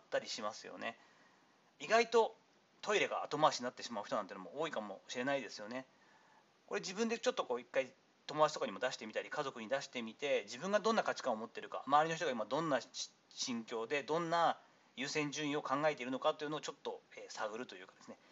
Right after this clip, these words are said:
これをきっかけに話をするなんてのも面白いかななんて思って、今回紹介させていただきました。さて、いかがだったでしょうか。本日はどこから手をつけるか、それが問題だということで、えー、五つの要素、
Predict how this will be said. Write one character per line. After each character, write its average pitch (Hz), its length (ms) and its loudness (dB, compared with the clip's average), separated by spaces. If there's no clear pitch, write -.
こ 160 100 -2
れ 180 60 4
を 180 60 2
き - 100 -4
っ - 40 -12
か 170 100 -6
け 185 100 -6
に 156 80 -6
話 160 320 0
を 143 80 0
す 147 140 -8
る 147 80 -2
な 139 80 4
ん 120 60 -4
て 123 80 -10
の 156 60 -2
も 156 80 0
面 123 160 -2
白 151 140 0
い 131 40 -2
か 131 100 0
な 139 140 4
な 123 100 2
ん 113 60 -6
て 123 80 -8
思 120 120 -2
っ 120 40 -4
て、 - 140 -4
今 113 240 -2
回 127 180 2
紹 95 220 -4
介 98 160 -8
さ - 160 -16
せ - 60 -14
て 127 100 -8
い 98 60 -8
た 104 100 -6
だ 113 100 -4
き 139 100 -6
ま 139 80 0
し - 60 -8
た。 - 120 -2
さ - 180 4
て、 - 160 6
い - 20 -8
か 180 80 -2
が 175 60 4
だ 160 60 6
っ - 20 -18
た 139 80 4
で 123 60 4
し - 60 -6
ょ 123 40 -4
う - 20 -4
か。 104 200 -2
本 208 220 2
日 151 220 -8
は 160 300 6
ど 165 80 -2
こ 170 140 -2
か 135 100 6
ら 117 80 4
手 156 140 0
を 127 80 2
つ - 100 -6
け 151 80 -4
る 127 80 -2
か、 - 220 -6
そ 131 140 -2
れ 151 80 4
が 156 100 6
問 160 200 2
題 156 140 4
だ 165 240 4
と - 80 -10
い - 20 -6
う 127 40 -6
こ 135 80 -8
と 131 140 -6
で、 165 340 4
え 123 60 -6
ー、 117 60 -6
五 - 160 -4
つ - 100 -10
の 160 140 4
要 117 140 -2
素、 - 200 -8